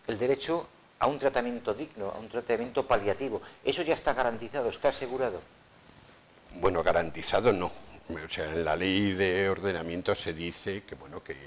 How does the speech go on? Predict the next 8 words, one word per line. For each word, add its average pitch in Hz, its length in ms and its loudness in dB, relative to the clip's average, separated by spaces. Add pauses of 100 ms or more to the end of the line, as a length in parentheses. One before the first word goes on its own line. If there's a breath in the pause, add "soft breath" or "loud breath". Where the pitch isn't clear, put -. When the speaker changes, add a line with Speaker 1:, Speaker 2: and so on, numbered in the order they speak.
(140)
Speaker 2:
el 78 340 -10
ciudadano 87 560 -2
tiene 92 300 -4
derecho 87 440 0
a 90 60 4
rechazar 95 560 0
los 90 220 -4
tratamientos. 90 880 -4